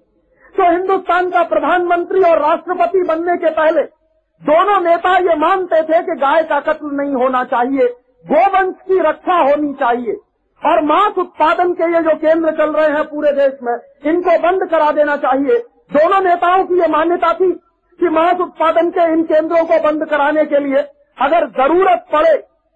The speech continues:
तो हम केंद्रीय स्तर पर कानून बनाएंगे। तो दोनों लोग जब पहले प्रधानमंत्री और राष्ट्रपति बन गए, मुझे सबसे बड़ा दुर्भाग्य यही है कि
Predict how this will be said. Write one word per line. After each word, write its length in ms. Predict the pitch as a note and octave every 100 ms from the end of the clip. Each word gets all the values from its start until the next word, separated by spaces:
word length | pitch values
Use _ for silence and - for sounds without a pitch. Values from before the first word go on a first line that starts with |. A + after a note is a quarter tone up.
| _ -
तो 140 | C4
हम 200 | B3 D#4+
केंद्रीय 640 | - C#4 C#4+ D4 D#4+ C4+
स्तर 260 | B3+ - C4+
पर 180 | C4+ C4+
कानून 560 | C4+ A3+ A#3 C#4 C4+
बनाएंगे। 500 | A#3 G#3 G#3+ G#3+ G3+ - - _ _ _ _ _ _ _ _ _ _ _ _ -
तो 120 | B3
दोनों 320 | B3 C#4 D4+ D4
लोग 260 | D#4 D#4+ - _ _ -
जब 100 | C#4
पहले 360 | D4 C4+ A3
प्रधानमंत्री 720 | G#3+ G3 C4+ D4+ D4 D4 C#4+
और 140 | D4 C4+
राष्ट्रपति 580 | B3+ C4 C4+ C4 C4+ C4
बन 240 | B3+ B3+
गए, 240 | B3 B3 - _ _
मुझे 200 | A3+ B3+ B3
सबसे 420 | B3+ B3 - C#4
बड़ा 220 | B3 A#3
दुर्भाग्य 460 | G#3+ G#3+ G3 A3+ A3+
यही 240 | A3+ A3+ A3+
है 140 | F#3 - _ _
कि 60 | _